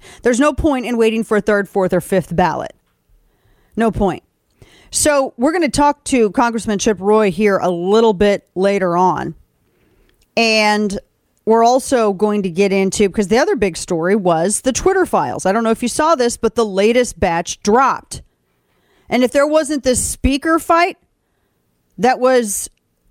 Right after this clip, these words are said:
obfusca-, that, that it was just absolutely taking, stealing the thunder from everything else,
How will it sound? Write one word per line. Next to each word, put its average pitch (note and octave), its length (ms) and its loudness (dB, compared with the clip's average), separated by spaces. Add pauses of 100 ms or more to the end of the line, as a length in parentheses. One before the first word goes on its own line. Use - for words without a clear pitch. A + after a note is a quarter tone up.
(300)
obfusca-, A#3+ 600 -2
that, A#3 200 -2
that A#3 240 0
it A3 120 2
was G3+ 80 -8
just A3+ 240 0
absolutely A#3+ 640 0
taking, A#3+ 420 0
stealing C#4 600 2
the F#3 120 2
thunder A3+ 600 0
from G#3+ 180 -2
everything G#3+ 380 0
else, A#3+ 420 0